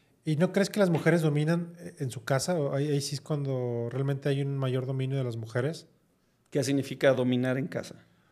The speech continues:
Speaker 1: Ah, pues tener como, eh, bueno, digo, digo, no soy experto en el tema, pero como yo lo entendería es tener a lo mejor el control, tener la última palabra,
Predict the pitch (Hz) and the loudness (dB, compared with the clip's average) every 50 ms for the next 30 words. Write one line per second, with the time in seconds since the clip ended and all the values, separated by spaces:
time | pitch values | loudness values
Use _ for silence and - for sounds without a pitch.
0 | _ _ _ _ - 147 147 143 143 143 143 143 143 143 143 143 147 147 147 - | _ _ _ _ -4 -2 -2 0 0 0 0 0 0 0 0 -2 -2 -6 -10 -16
1 | _ _ _ _ _ _ _ _ _ _ _ _ _ _ 156 147 151 - 170 160 | _ _ _ _ _ _ _ _ _ _ _ _ _ _ -8 -8 -2 -2 -2 0
2 | 160 165 170 175 175 175 - 190 180 175 170 165 156 156 147 147 147 143 143 139 | 4 4 4 4 4 0 -4 -4 -2 0 0 0 0 0 0 0 0 0 0 -2
3 | 139 135 135 131 123 113 113 - - _ _ _ _ - - - _ _ - 139 | -2 -2 -2 -4 -6 -8 -12 -18 -20 _ _ _ _ -20 -20 -20 _ _ -16 -12
4 | 135 135 135 135 135 135 131 131 131 135 131 151 165 160 147 127 110 - 147 147 | -10 -8 -8 -8 -6 -6 -8 -8 -8 -10 -6 -4 -2 -2 -2 -4 -4 -4 -2 0
5 | 143 147 147 - - 165 165 147 147 143 - - - 151 151 151 170 170 165 165 | 0 0 -2 -6 -12 -10 -6 -4 -4 -4 -6 -10 -10 -10 -8 -6 -4 -4 -6 -4
6 | - - 151 - 165 151 - 156 165 170 170 151 139 131 123 - 135 123 127 123 | -6 -6 -6 -4 -6 -4 -2 -2 -4 -2 -2 -2 -2 -2 -4 -6 -6 -6 -2 -2
7 | 139 139 147 147 143 151 135 127 131 135 139 135 135 139 131 - - - - - | 0 0 -2 -2 -4 -4 -4 -2 0 0 2 2 2 2 0 -2 -6 -8 -14 -20
8 | - - - _ _ _ - - _ - 139 135 139 139 143 143 147 139 131 - | -20 -20 -20 _ _ _ -20 -10 _ 0 2 4 6 6 6 4 2 2 0 0
9 | - 139 139 139 139 - 131 123 120 113 - 151 165 170 165 160 160 156 156 156 | 0 0 0 0 0 -2 -4 -6 -4 0 4 6 6 8 8 8 8 6 6 4
10 | 151 147 - - - - _ _ _ _ _ - - - 135 135 139 143 139 139 | 2 0 -4 -10 -18 -20 _ _ _ _ _ -8 -4 -2 0 2 4 2 2 2
11 | 147 131 127 120 - 127 120 131 143 151 156 151 139 139 135 135 131 131 131 131 | 0 0 -2 -2 -2 0 2 4 6 6 6 4 4 2 2 2 2 2 0 -2
12 | 117 - | -6 -10